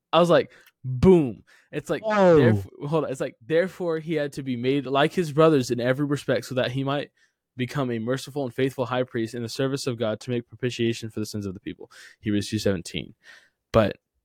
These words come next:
Speaker 1: being made like his
Speaker 2: That's
Speaker 1: brothers,
Speaker 2: crazy.
Speaker 1: which is, like, crazy. It's like,
Speaker 2: That's insane.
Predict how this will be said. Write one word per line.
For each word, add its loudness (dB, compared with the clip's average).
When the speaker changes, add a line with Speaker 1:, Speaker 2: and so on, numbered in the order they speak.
Speaker 1:
being -2
made -2
like -2
his -8
Speaker 2:
That's -20
Speaker 1:
brothers, 0
Speaker 2:
crazy. -4
Speaker 1:
which -2
is, -8
like, -14
crazy. -10
It's -2
like, -2
Speaker 2:
That's 2
insane. -8